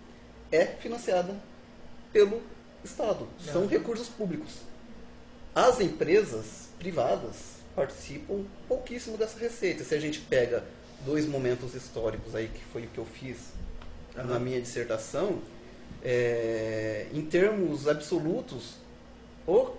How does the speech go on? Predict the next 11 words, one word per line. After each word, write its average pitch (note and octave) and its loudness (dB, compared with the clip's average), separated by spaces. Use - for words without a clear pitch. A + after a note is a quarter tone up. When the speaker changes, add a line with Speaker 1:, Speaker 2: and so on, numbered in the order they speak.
Speaker 1:
que D3 -6
as C#3 2
empresas A#2 -6
colocam B2+ 2
na B2+ -2
pesquisa A2 -6
da B2+ 6
universidade E3 0
vem G3 -2
caindo. G#3+ 2
Speaker 2:
Uhum. D3+ -8